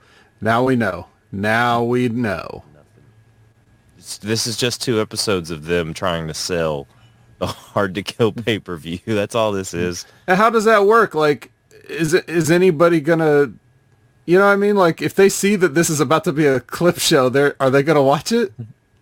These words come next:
Speaker 1: Okay.
Speaker 2: Probably not. Not, you know, b-, but, but if they were, they would have gotten a healthy dose of some Kenny Omega and the Good Brothers versus R-, Rich Swann, Chris Sabin,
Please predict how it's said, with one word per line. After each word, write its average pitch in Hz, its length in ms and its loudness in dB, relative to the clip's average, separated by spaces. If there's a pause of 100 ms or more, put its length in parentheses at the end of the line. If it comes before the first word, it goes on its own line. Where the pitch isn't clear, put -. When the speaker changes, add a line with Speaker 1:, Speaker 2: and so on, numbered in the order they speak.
(920)
Speaker 1:
Okay. 113 100 -8
Speaker 2:
Probably 90 200 0
not. 80 300 -4 (220)
Not, 92 460 -6
you 113 220 -2
know, 87 160 0
b-, 101 140 -4
but, 131 320 0 (100)
but 135 220 -2
if 123 100 -8
they 120 140 -4
were, 117 420 -2 (400)
they 101 100 -4
would 113 120 2
have 110 80 0
gotten 107 240 -2
a 92 80 -6
healthy 113 360 -6
dose 107 440 -4
of 92 200 -4
some - 180 -12
Kenny 117 340 -4
Omega 101 520 -2
and 90 200 -4
the 80 40 -4
Good 107 200 -4
Brothers 78 520 -4 (480)
versus 92 520 -2 (120)
R-, 80 80 -16 (240)
Rich 107 280 -2
Swann, 92 580 -4 (880)
Chris 120 160 -8
Sabin, 87 520 -4